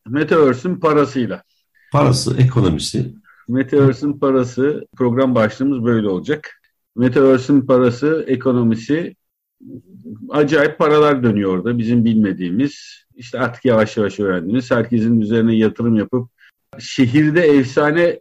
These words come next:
Speaker 1: haline gelmeye başlayan, milyonlar kazanmaya başlayan insanların işte kripto paraları vesaire. Ne kötü bir cümle kurdum ama böyle.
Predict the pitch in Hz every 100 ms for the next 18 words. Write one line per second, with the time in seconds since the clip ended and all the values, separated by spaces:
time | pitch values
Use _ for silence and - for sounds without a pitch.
0 | _ - 127 123 123 120 120 117 120 117
1 | 120 117 - 135 139 123 110 127 135 139
2 | 143 143 147 131 135 117 117 113 113 110
3 | 110 107 - 120 117 113 110 110 104 110
4 | 110 104 127 127 120 _ - - 104 98
5 | 98 _ - 151 131 - 117 127 127 123
6 | 127 127 123 117 123 131 127 123 123 120
7 | 113 - _ _ - 110 123 - 143 110
8 | 92 101 98 95 98 107 151 151 131 143
9 | 123 127